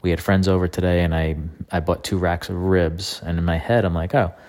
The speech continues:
I'm gonna grill, grill ribs today." And I ended up probably be-, more so because there's football on,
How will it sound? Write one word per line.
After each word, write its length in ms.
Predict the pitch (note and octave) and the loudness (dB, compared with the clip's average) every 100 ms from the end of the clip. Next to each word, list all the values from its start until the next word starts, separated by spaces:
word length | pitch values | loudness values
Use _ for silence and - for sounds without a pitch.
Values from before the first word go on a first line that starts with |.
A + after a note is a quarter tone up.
| - - - - - - | -20 -20 -20 -20 -14 -2
I'm 100 | F2 | 0
gonna 180 | E2 D#2+ | 2 0
grill, 400 | - E2 D#2+ D#2 - - - | 2 2 2 -4 -10 -20 -4
grill 220 | F2+ E2 | 0 4
ribs 300 | G2 C3 A#2+ | 4 4 2
today." 360 | - C#2+ B1+ F#2 - | -2 -2 -4 -8 -2
And 100 | F2 | 2
I 60 | F2 | 4
ended 220 | F2+ F2+ | 4 6
up 360 | F2 E2 - - - - - - - - - _ _ _ _ _ _ _ _ | 4 2 -4 -20 -20 -20 -20 -20 -20 -20 -20 _ _ _ _ _ _ _ _
probably 360 | E3 D#3+ C#3 G#2 | 4 8 8 8
be-, 160 | G2+ | 6
more 320 | F#2 G2+ G#2 | 2 4 6
so 160 | A#2 F#2+ | 6 4
because 260 | F2 F2+ F#2 | 4 2 0
there's 160 | E2 | 0
football 420 | - A#2 - D#2+ D2+ | 2 0 2 0 0
on, 320 | D2 D2 | -2 -6